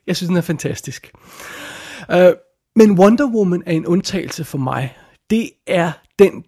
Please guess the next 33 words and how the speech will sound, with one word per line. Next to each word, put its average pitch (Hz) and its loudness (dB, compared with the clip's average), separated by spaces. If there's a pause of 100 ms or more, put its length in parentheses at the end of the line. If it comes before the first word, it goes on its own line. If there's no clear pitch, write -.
(180)
D 196 0
C-film, 175 -4
som 151 -8
alle 165 4
synes, 170 -4
man 139 -4
skal 220 -2
kunne 233 -2
lide, 233 -4
og 180 -2
naturligvis 180 -4
så - -6
kunne 156 -4
jeg 143 -2
ikke 147 -8
lide 143 -6
den 143 -8
første - -4
gang, - -6
jeg 139 -8
så - -6
den. 147 -6 (180)
Ah, 170 -2
nej, 156 -2
det - -10
er 214 2
ikke 196 0
bare 147 4
for 170 -6
at 143 -6
være 151 -2
på - -12
tværs. - -12